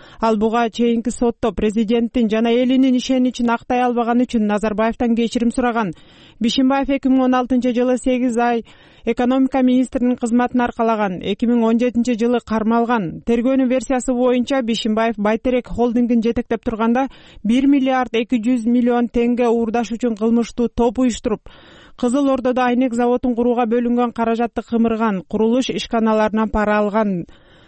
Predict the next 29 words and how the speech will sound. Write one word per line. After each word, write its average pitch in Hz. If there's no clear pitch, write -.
Бишимбаев 277
Казакстандагы 269
мамлекеттик 254
жетекчилердин 240
жаңы 247
муунун 247
тарбиялайт 240
деп 262
эсептелген 240
Болашак 226
программасынын 226
алгачкы 220
бүтүрүүчүлөрүнүн 220
бири. 233
Соттогу 233
жарыш 220
сөздө 240
мурдагы 208
министрдин 220
энеси 226
прокурорлор 233
сураган 233
он 240
эки 254
жылдык 240
абак 214
мөөнөтүн 220
инсанды 226
жок 240